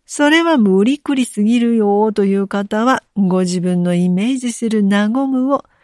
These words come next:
ぜひちょっと体でやってみてください。それが今宵の旅の準備になります。え？旅のテーマがわからない？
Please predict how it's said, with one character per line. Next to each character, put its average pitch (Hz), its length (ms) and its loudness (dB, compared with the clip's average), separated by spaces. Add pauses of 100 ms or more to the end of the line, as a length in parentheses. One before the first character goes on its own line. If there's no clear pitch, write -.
(260)
ぜ 208 200 0
ひ 160 200 -6
ち - 140 -12
ょ 226 60 -6
っ - 60 -12 (120)
と - 220 -4 (280)
体 240 440 -2
で 294 200 -8 (160)
や 175 180 -2
っ 165 40 -10
て - 300 -8
み 240 100 -4
て 226 160 -6
く 214 100 -6
だ 190 140 -2
さ 196 240 -8
い。 226 100 -8 (840)
そ - 180 -2
れ 196 120 2
が 185 180 0 (220)
今 190 180 2
宵 233 180 2
の 240 160 -2
旅 214 300 -2
の 214 140 -4
準 185 420 -6
備 185 140 0
に 175 100 0
な 165 140 -2
り 170 100 0
ま 190 100 0
す。 - 220 -14 (720)
え？ 196 420 0 (580)
旅 262 320 2
の 330 200 -2
テ 330 300 0
ー 339 40 0
マ 311 160 2
が 170 180 0
わ 165 220 0
か 208 160 -4
ら 269 100 -2
な 240 120 -2
い？ 196 240 -4